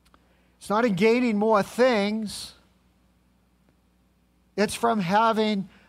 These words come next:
our heart, my heart, more satisfied in who Jesus tells, uh, tells me I am, more satisfied about experiencing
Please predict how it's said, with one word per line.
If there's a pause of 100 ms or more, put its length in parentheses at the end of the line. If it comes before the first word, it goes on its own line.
(100)
our
heart,
my
heart, (720)
more
satisfied (380)
in
who
Jesus
tells,
uh, (180)
tells
me
I
am, (340)
more
satisfied (200)
about
experiencing